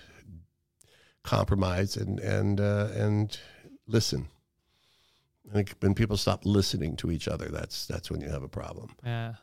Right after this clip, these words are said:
Speaker 1: And it's like, you know, people say to me, you know, "Well, it, well, it, okay, describe acting,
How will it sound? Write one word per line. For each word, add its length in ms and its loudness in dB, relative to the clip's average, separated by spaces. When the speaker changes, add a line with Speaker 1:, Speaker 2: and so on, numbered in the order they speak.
Speaker 1:
And 160 4
it's 120 2
like, 280 2
you 60 4
know, 60 4
people 300 4
say 240 6
to 80 8
me, 320 8
you 100 4
know, 240 0
"Well, 340 -6
it, 120 6
well, 240 8
it, 100 6
okay, 160 2
describe 440 2
acting, 480 -4